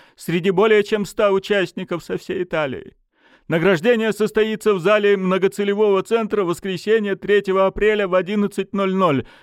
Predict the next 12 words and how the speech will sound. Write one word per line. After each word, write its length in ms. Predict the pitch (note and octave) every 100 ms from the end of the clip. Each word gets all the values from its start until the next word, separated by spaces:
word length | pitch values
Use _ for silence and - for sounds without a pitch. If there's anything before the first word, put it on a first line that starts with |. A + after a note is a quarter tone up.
| -
Надеемся, 580 | D#3+ D#3+ A#3 A#3 A3
что 200 | G#3+ G#3+
вы 80 | G3+
сможете 360 | G3+ A3 G#3 G#3
прийти. 340 | G#3+ G#3+ -
Ещё 380 | D3+ E3 - A#3
раз 200 | A3+ G#3+
поздравляем. 840 | - G#3+ G3 G#3+ G#3 G3+ E3 C#3
С 100 | C3+
уважением, 800 | G#3+ A3 G3 A#3+ A#3 A#3 G#3+ -
жюри 400 | C3 F3 G#3+ A3
конкурса. 1040 | - A3+ G#3 D#3 - C3 - - - G2